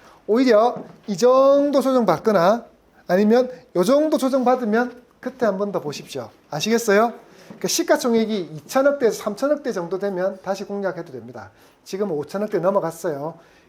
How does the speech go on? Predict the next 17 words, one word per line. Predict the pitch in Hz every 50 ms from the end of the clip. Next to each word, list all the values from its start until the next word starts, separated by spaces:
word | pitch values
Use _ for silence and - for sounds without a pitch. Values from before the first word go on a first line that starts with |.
| _ _ _
천억 | - - 330 320 294 302
대에서 | 247 214 190 - 180 165 156 -
순식간에 | - - 220 226 - - - 294 277 254 233 226 233 - - _ _ - -
다섯 | - 214 214 214 - -
배 | 190
올랐으니 | 185 180 180 160 - - 139 143 160 165 139 104 - _ _ _ - 185
이건 | 185 196 190 196
조정을 | 190 202 220 233 214 175 156
주는 | - 196 196 190 170
게 | 175 185 196 190 - - _ _
맞습니다. | _ 113 98 - - - 175 151 127 107 101 113 131 156 180 _ _ _ _ _ _ _ _ _
자, | - 196 185
그다음, | - 185 220 247 254 247 262 277 277 - - _ _ _ -
자, | 208 190 185
디엔디 | 185 190 202 220 226 240 226
파마텍 | 226 220 208 190 180 - 151 135
경구용입니다. | - 165 156 156 156 175 196 190 185 151 120 104 95 - -